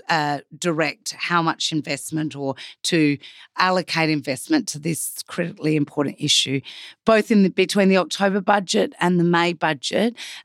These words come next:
um, we've put an extra two point three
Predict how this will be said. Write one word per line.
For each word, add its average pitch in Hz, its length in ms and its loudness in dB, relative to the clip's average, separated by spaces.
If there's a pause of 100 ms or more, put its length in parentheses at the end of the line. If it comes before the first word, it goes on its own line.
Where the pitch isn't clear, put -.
um, 175 200 0
we've 175 220 -2
put 180 160 -2
an 160 80 4
extra - 440 -2
two 185 380 0
point - 360 -4
three - 280 -2